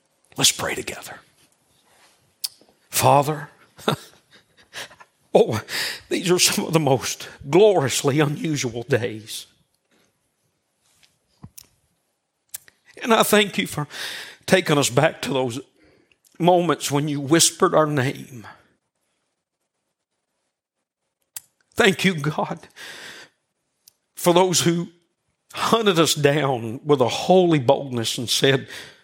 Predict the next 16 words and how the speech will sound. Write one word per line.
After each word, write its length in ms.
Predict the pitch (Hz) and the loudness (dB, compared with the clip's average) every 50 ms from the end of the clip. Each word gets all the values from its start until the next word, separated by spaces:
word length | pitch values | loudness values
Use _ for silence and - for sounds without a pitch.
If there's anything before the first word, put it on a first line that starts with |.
| _ _ _ _ _ _ | _ _ _ _ _ _
"Jesus 560 | - 113 120 143 175 151 113 131 110 - - - | -2 2 4 4 4 4 2 0 0 0 2 2
loves 320 | 123 123 127 127 104 107 | 4 4 4 2 2 0
you, 80 | 123 120 | 0 0
doesn't 180 | 127 127 120 | 0 0 2
matter 240 | 110 110 110 95 104 | 0 0 0 -2 -2
how 220 | 98 113 117 104 - _ _ _ _ _ _ _ _ _ _ _ - | -2 -2 -4 -4 -6 _ _ _ _ _ _ _ _ _ _ _ -8
messed 460 | 85 90 135 135 120 - - - - | -2 0 2 2 2 2 0 -2 -4
up 240 | 76 76 - - - | -6 -10 -10 -12 -14
you 160 | - - - | -12 -10 -10
are." 200 | 73 - - - _ _ _ _ _ _ _ _ _ _ _ _ _ _ _ _ _ _ _ _ _ _ _ _ _ _ _ _ _ _ _ _ _ _ _ - - _ _ _ _ _ _ _ _ | -10 -10 -12 -18 _ _ _ _ _ _ _ _ _ _ _ _ _ _ _ _ _ _ _ _ _ _ _ _ _ _ _ _ _ _ _ _ _ _ _ -20 -20 _ _ _ _ _ _ _ _
Thank 220 | - 156 147 120 135 | 0 0 0 0 -2
you 80 | 131 | -2
for 160 | - 151 143 | 0 2 0
a 60 | 127 127 | 0 0
church, 520 | - - - 262 160 151 143 - - - | 0 0 2 2 2 2 0 -2 -2 0
God, 340 | 147 135 131 139 131 113 | 0 2 2 0 0 -2